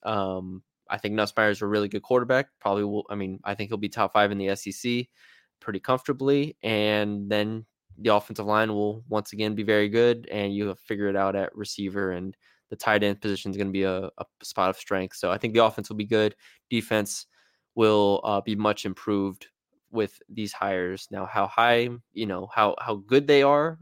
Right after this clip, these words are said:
on defense will ultimately, I think, determine their ceiling, 'cause we kinda know what the offense is and what it's gonna be. Um,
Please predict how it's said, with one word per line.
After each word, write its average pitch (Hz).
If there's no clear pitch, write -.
on 123
defense 135
will 107
ultimately, 110
I 104
think, 104
determine 107
their 98
ceiling, 127
'cause 120
we 123
kinda 151
know 110
what 117
the 104
offense 120
is 127
and 110
what 110
it's -
gonna 113
be. 120
Um, 95